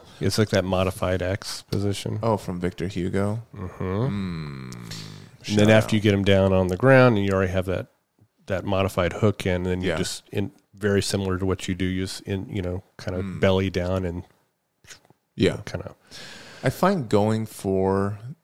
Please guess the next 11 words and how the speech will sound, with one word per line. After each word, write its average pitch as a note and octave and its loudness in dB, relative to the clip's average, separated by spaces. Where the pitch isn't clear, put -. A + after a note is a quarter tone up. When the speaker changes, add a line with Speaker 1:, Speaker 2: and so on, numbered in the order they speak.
Speaker 2:
that F#2 2
butterfly F2 0
ashi E2 -4
Speaker 1:
Mm-hmm. G#2 2
Speaker 2:
position, G2 -4
if - 2
I F2+ 2
zero G2+ 2
in E2+ -2
on F#2+ -2
it G2 -4